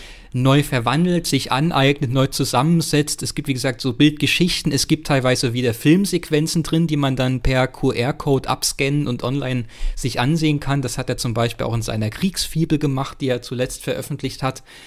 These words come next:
Und es ist bislang schon ein Highlight in der Auseinandersetzung mit K I, weil das ist jetzt kein Text, der uns nochmal vorkaut, dass wir die Realität verlieren und die K I zerstört womöglich auch noch Arbeitsplätze. Das sind alles ganz wichtige Fragen, aber er versucht da ganz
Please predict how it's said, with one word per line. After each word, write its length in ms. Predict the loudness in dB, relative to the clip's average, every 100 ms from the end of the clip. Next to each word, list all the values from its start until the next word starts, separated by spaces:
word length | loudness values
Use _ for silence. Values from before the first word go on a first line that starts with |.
| -20 -20 -10
Und 240 | 0 2 2
es 100 | 0
ist 280 | 0 -2 -2
bislang 500 | -2 0 0 0 0
schon 480 | 0 2 2 0 -2
ein 340 | 0 0 0
Highlight 480 | 0 0 2 0 0
in 160 | 0 2
der 160 | 2
Auseinandersetzung 920 | 2 2 0 2 0 2 -2 0 -2 0
mit 180 | -2 -2
K 200 | 0 2
I, 260 | 2 0
weil 120 | 0
das 160 | 0 -2
ist 120 | 0
jetzt 180 | -2 -2
kein 320 | 0 2 2
Text, 380 | 0 -2 -2 0
der 100 | 2
uns 220 | 2 0
nochmal 400 | 0 0 0 0 -4 -18 -20 -12
vorkaut, 720 | 2 2 2 2 2 2 0
dass 240 | -2 0
wir 400 | 0 4 4 2 -6 -20 -20 -6 -2
die 60 |
Realität 720 | 0 2 2 2 2 0 0
verlieren 760 | 0 -2 2 2 4 2 0 -2
und 300 | -2 -4 -4
die 80 | -4
K 180 | -2 -2
I 260 | 0 0 0
zerstört 640 | -2 -4 0 -2 -2 -6
womöglich 440 | -2 0 -2 -2 -2
auch 80 |
noch 160 | -2 0
Arbeitsplätze. 800 | 0 2 0 -2 -2 -2 0 -2
Das 160 | -2 -4
sind 120 | -2
alles 280 | 0 0 0
ganz 240 | -2 -2
wichtige 320 | -4 -2 -4
Fragen, 400 | -4 -2 0 0
aber 180 | -4 -2
er 160 | -2 -2
versucht 460 | -4 -2 -4 -2
da 80 | -2
ganz 480 | 0 0 0 -2